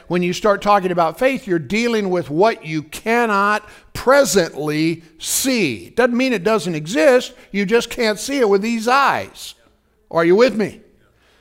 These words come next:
So here, for example, God said this to the nation of Israel. He said, "If you'll listen, if you'll hearken unto the, un-, unto my commandments." In other words, he said, "If you," eh, he said, "and you,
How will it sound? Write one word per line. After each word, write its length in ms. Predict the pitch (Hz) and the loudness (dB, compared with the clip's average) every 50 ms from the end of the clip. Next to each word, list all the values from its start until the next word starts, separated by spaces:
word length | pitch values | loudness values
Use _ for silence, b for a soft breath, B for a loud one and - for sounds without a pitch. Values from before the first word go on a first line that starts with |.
| _ _ _ - | _ _ _ -10
So 500 | - - 240 220 202 185 175 - - b b b b b | 0 2 4 6 6 4 2 -2 -8 b b b b b
here, 260 | - 277 285 269 - - - - | -4 -2 -2 -2 -2 -6 -8 -2
for 160 | - 247 233 | 2 2 2
example, 580 | 233 202 165 277 285 294 254 - 160 117 104 - _ b b b b b b b - | 2 2 0 0 0 0 -2 -4 -6 -10 -12 -14 _ b b b b b b b -4
God 260 | 165 196 254 294 302 - | 0 2 2 2 2 2
said 220 | - 262 254 226 | 4 4 4 4
this 240 | 220 226 226 226 - | 4 2 2 2 0
to 120 | - 196 | 0 0
the 100 | 180 180 | 0 0
nation 300 | 180 185 196 190 - 185 | -2 -2 -2 -2 -2 -4
of 80 | 165 170 | -2 0
Israel. 280 | 196 190 165 160 143 | -2 -2 -2 -2 -4
He 60 | 143 139 | -4 -2
said, 220 | - 202 175 160 | -2 -2 -2 -2
"If 100 | 160 147 | -2 -2
you'll 260 | 214 302 339 320 285 | 0 0 2 2 4
listen, 380 | 277 294 285 - - 165 127 127 | 4 4 2 2 -2 -6 -6 -6
if 120 | 143 - | -6 -4
you'll 160 | 214 285 294 | -2 -2 -2
hearken 760 | 262 - - - - 262 294 311 302 302 - 170 147 160 170 165 b b b b b | -2 -4 -8 -4 0 2 2 2 0 -2 -2 -2 -2 -4 -6 -10 b b b b b
unto 240 | - 185 202 202 190 | -4 -2 0 0 0
the, 280 | 175 160 160 156 156 - _ _ - | 0 0 -2 -4 -6 -12 _ _ -6
un-, 240 | 180 202 196 190 - - | -4 -4 -4 -4 -6 -6
unto 260 | 180 190 196 - 175 | -4 -4 -4 -4 -4
my 240 | 151 175 202 240 247 | -2 0 0 0 -2
commandments." 800 | - - 220 220 233 240 226 180 117 101 - - - - - - _ _ _ _ _ _ _ _ _ | -4 -2 -2 0 0 0 -2 -4 -6 -8 -12 -16 -16 -16 -16 -18 _ _ _ _ _ _ _ _ _
In 100 | - 185 | 0 2
other 180 | 240 247 240 | 4 4 4
words, 420 | 226 214 208 208 202 196 185 - B B B B B | 6 8 8 8 8 6 4 -2 B B B B B
he 140 | - 220 | -4 -2
said, 220 | 202 - 233 214 196 | 0 2 2 4 4
"If 140 | 190 151 175 | 2 2 0
you," 320 | 214 254 302 294 262 B B B B B B | 0 0 0 0 -4 B B B B B B
eh, 160 | - 185 196 - | -6 -6 -4 -4
he 160 | 175 185 214 | -4 -4 -4
said, 220 | - - 226 208 | -2 0 0 2
"and 200 | 208 202 190 190 | 2 2 0 0
you, 280 | 185 208 233 233 220 B | -2 -2 -2 -2 -4 B